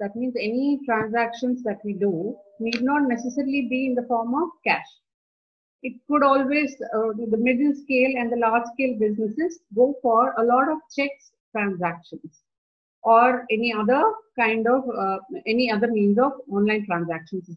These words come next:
well. So all these, uh, receipts, bank receipts that we have, that is also a part of accounting.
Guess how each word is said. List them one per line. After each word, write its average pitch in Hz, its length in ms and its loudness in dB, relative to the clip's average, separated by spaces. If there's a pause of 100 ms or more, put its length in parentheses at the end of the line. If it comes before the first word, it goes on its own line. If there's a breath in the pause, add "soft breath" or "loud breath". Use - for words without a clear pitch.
well. 147 120 -20 (560)
So 302 200 0
all 277 320 6
these, 277 480 2
uh, 202 100 2
receipts, 220 560 0
bank 214 400 2
receipts 214 440 -4
that 180 220 0
we 185 200 -6
have, 170 260 -2 (720)
that 226 200 4
is 240 140 4
also 208 300 2
a 269 160 -4
part 185 300 2
of 262 120 0 (100)
accounting. 170 520 -2